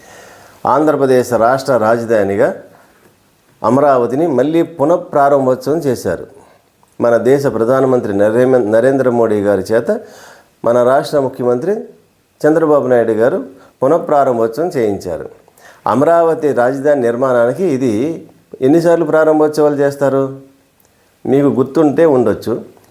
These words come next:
ఇది మూడవసారి, ముచ్చటగా మూడవసారి పునఃప్రారంభోత్సవం చేశారు. మొట్టమొదటగా చంద్రబాబు నాయుడు గారు ఫ్యామిలీ ప్రారంభోత్సవం చేశారు. రెండవసారి, ఒకసారి ప్రారంభోత్సవం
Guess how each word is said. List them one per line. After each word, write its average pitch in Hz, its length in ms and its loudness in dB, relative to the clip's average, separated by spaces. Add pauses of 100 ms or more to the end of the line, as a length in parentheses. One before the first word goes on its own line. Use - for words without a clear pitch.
(120)
ఇది 120 140 0
మూడవసారి, 131 680 2
ముచ్చటగా 165 480 -2
మూడవసారి 147 640 2
పునఃప్రారంభోత్సవం 151 960 0
చేశారు. 117 380 -2
మొట్టమొదటగా 151 680 0 (540)
చంద్రబాబు 165 400 2
నాయుడు 151 180 4
గారు 135 160 2
ఫ్యామిలీ 160 360 0
ప్రారంభోత్సవం 135 640 0
చేశారు. 110 500 -2 (300)
రెండవసారి, 135 920 2
ఒకసారి 127 500 0
ప్రారంభోత్సవం 151 800 0